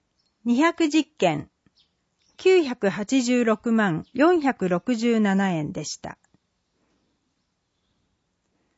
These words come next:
令和元年度の寄付金の使用状況です。消防団用の防火棒等購入、百万円。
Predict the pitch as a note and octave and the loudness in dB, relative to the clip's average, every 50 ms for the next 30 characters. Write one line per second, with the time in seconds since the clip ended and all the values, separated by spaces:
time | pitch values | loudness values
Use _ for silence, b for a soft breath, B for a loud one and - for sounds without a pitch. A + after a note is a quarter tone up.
0 | _ _ _ A3+ A#3+ D#4+ F#4+ F#4+ E4+ D4 B3 G3+ G3 G#3+ A#3 A#3+ B3+ B3+ B3+ A#3+ | _ _ _ -4 0 0 2 2 4 4 2 2 2 2 2 2 2 2 2 0
1 | A#3 G#3+ F3+ F3+ F3 F3 E3 - - - _ _ _ - - A#3 G#3+ - - - | 0 0 0 0 -2 -2 -4 -6 -8 -12 _ _ _ -8 -8 -6 -6 -6 -4 -2
2 | E4+ E4 E4+ E4 D#4+ D#4 D4+ - - C4 C4+ C#4+ D#4+ D#4+ D4 C#4+ D4+ D4 C4+ - | 0 2 2 4 2 2 0 -2 -2 0 2 2 2 2 0 0 0 0 0 -2
3 | - F#3+ E3+ D#3+ D#3 D#3+ D3 D3 - - - - - _ _ _ _ _ _ _ | -4 -4 -4 -4 -6 -8 -10 -12 -14 -20 -20 -20 -20 _ _ _ _ _ _ _
4 | _ _ _ _ _ _ _ _ _ _ _ _ _ _ _ _ _ _ _ _ | _ _ _ _ _ _ _ _ _ _ _ _ _ _ _ _ _ _ _ _
5 | _ _ _ _ _ _ _ _ _ _ _ - - D4 D#4+ F4 F4+ E4+ F4 F4 | _ _ _ _ _ _ _ _ _ _ _ -6 -2 0 2 2 2 4 4 4
6 | F4 E4+ D#4+ D#4+ D#4+ D#4 D#4 D#4 D4+ D4 D4 D4 C#4 C#4 C4 B3 - - _ - | 4 4 4 4 4 4 2 2 2 2 2 2 2 2 0 -2 -2 -6 _ -2
7 | G3+ C4+ D#4 E4 - - E4+ D#4 C#4 C4+ A#3 G3+ - - G3 F#3+ F3 D#3+ - - | 2 2 2 2 2 0 0 2 2 2 0 0 -2 -2 0 0 0 -2 -4 -6
8 | - A3+ G#3 G3+ G3 G3 F#3+ F#3 F3 F3 F3 - - _ _ _ _ _ _ _ | -4 -2 -2 0 0 0 -2 -2 -4 -4 -6 -10 -14 _ _ _ _ _ _ _
9 | _ _ _ _ _ _ _ _ _ _ _ _ _ - A#3+ A3+ - D4 C#4+ C#4 | _ _ _ _ _ _ _ _ _ _ _ _ _ -6 -6 -4 0 0 2 2
10 | C#4 C4 B3 A#3+ A#3 A3+ G#3+ G3+ F#3+ F#3+ | 4 2 2 2 0 0 -2 -2 -4 -6